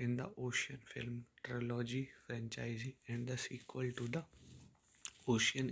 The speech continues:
Eleven। The film feature an ensemble cast including Georgia Clooney, Brad Pitt, Matt Damon, Catherine Zeta-Jones,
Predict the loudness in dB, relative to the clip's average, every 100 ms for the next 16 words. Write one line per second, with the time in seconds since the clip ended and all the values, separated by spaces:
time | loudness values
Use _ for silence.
0 | 2 2 2 2 0 -4 -12 -10 -10 -12
1 | -10 -10 -4 0 0 0 -2 -2 0 0
2 | 0 -2 0 -2 0 0 2 0 -2 -4
3 | -4 -4 -4 0 0 2 4 4 4 2
4 | 0 0 0 2 2 0 0 0 0 0
5 | 0 -2 -10 -10 0 4 4 2 -4 -10
6 | -10 -14 -12 -10 -10 -12 -14 -4 0 0
7 | -2 -6 -2 0 2 0 -4 -10 -6 -4
8 | -4 -2 0 2 2 0 -2 -4 -4 -4
9 | -2 0 -2 -6